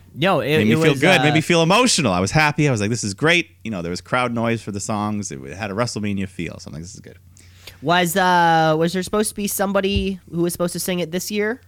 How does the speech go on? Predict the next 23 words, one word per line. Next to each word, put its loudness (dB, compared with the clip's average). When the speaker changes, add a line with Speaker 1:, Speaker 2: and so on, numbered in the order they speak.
Speaker 1:
I -2
guess? -2
Speaker 2:
I'm 0
Speaker 1:
Or 0
Speaker 2:
sure 2
there 4
was. 2
We 2
Speaker 1:
maybe 4
Speaker 2:
didn't 2
Speaker 1:
they 2
Speaker 2:
know, 2
Speaker 1:
ne-, -6
maybe 0
Speaker 2:
but -2
Speaker 1:
they 0
never 0
got -6
that -4
far -4
or -4
something. -6
Speaker 2:
Yeah. -10